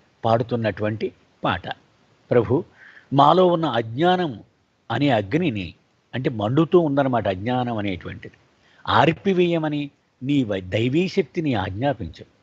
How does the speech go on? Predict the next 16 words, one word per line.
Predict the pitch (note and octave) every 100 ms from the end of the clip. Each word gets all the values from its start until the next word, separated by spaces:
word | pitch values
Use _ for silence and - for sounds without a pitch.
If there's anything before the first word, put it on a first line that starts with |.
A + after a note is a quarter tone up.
| _ _ _ _ _ _ _ _ _ _ _ _ _ _ _ _ _
అర్థమవుతుంది | A#2 A2+ D#3+ C#3+ - D3+
కదండి, | D3 D#3 G3
నాలో | B2 A#2 D#3+
అజ్ఞానం | A2 F#2 C3+ E3 F#3+
అనేటువంటి | F3+ D#3+ C#3+ D3 C#3 B2+
అగ్ని | G2+ C#3 E3
బాగా | A2+ F2+ G2+ C#3 C#3+
ప్రజ్వరిల్లుతూ | - G#2+ F#2+ B2+ E3 D3+ D3+ C#3 D#3+
మండుతూ | A#2+ A2 C#3 C#3+
ఉంది, | A#2+ G2+ G2 _ - _ _ A2+
దాన్ని | A2 A#2+ C3
ఆర్పివేయమని | A2+ F#2+ G#2+ B2+ D3+ D#3 D#3 D3+ C#3 A2+ - - A2
నీలో | A2+ C#3+ D#3+
ఉన్న | D3+ C3+
దైవీ | G#2+ G#2+ C3+ E3
శక్తిని | C#3+ - D3+ B2